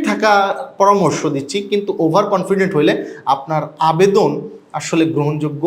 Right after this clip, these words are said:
হবে না, অর্থাৎ আপনি চান্স নাও পেতে পারেন। কারণ একটি বিষয় মনে রাখবেন, একটা তথ্য আমি আগের ভিডিওগুলোতেও দিয়েছি, গত বছর সিভিলে চারশো আশি পোস্টের এগেইনস্টে সাত হাজার এ প্লাস আবেদন করেছিল।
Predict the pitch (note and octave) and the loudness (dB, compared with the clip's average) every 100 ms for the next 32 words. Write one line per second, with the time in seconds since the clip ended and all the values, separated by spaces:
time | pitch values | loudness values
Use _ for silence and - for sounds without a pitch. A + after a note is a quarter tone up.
0 | G#3+ G#3 C#3 D3+ E3 C3+ C3+ - C#3+ C#3 | 0 0 0 2 2 0 0 0 -2 -4
1 | E3+ D#3 D3 - D3 D3 F3+ D3+ C#3+ C3 | -4 -4 -4 -8 -2 2 2 2 -2 -4
2 | A#2 A#2 - _ _ - G#3 C4 C#4 F#3+ | -6 -10 -20 _ _ -4 2 2 2 -2
3 | - A3 F#3 G#3+ F#3 F3 F#3+ C#3+ C3 F#3+ | -2 -2 0 0 0 0 2 0 0 -4
4 | C#3+ - E3 G3 G3 - A3+ F3+ F#3 D#3 | -4 -6 -2 -2 -4 -2 -2 0 0 0
5 | D3+ F#3+ E3 E3+ F3+ F3 E3+ E3 A#2+ B2+ | 0 0 0 0 0 0 0 0 -2 -4
6 | D3 F#3+ F#3 G3+ G#3 G3+ F#3 A3+ - - | -4 0 0 2 0 0 0 0 -6 -16
7 | - - C4 C4+ E4 C4 D3 - - - | -10 -2 2 6 6 6 4 0 -6 -12
8 | - - - - - - - G#3 G#3 C4 | -16 -18 -16 -14 -14 -16 -2 -2 0 2
9 | G#3 F#3 - C4 B3+ - - - - _ | 2 2 0 0 0 -4 -12 -18 -20 _
10 | _ _ B3 B3 C4 A#3 F#3 A3+ C4 G#3 | _ _ 2 2 4 4 4 4 4 2
11 | - F3 B3 - - - _ _ _ - | 0 0 0 -2 -10 -18 _ _ _ -12
12 | - G#3 B3 - G#3 G#3+ G3+ G3+ F#3+ F#3 | -2 0 0 0 2 4 4 6 4 4
13 | E3+ E3 D3+ C#3+ B2+ C3+ | 2 2 0 0 -2 -4